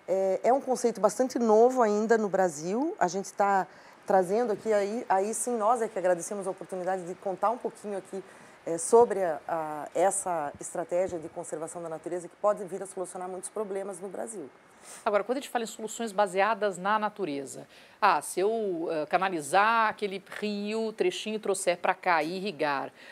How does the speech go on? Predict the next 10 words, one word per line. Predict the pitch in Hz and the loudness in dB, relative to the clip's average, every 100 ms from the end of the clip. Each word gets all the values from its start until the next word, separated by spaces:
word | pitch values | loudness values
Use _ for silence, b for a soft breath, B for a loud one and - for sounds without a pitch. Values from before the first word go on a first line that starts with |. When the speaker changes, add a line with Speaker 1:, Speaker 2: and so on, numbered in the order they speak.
| B | B
Speaker 2:
ah, | 151 143 147 | 0 2 0
o | |
meu | 151 151 | -2 -4
solo, | 139 - 214 214 156 143 151 | -4 2 4 6 4 0 -2
é | |
uma | 160 196 214 | -2 -4 -6
solução | - 180 - | -6 -8 -8
baseada | 170 180 170 151 151 147 | 0 4 4 4 2 2
na | 143 139 | 0 -4
natureza? | 131 151 226 262 151 | -4 0 2 2 0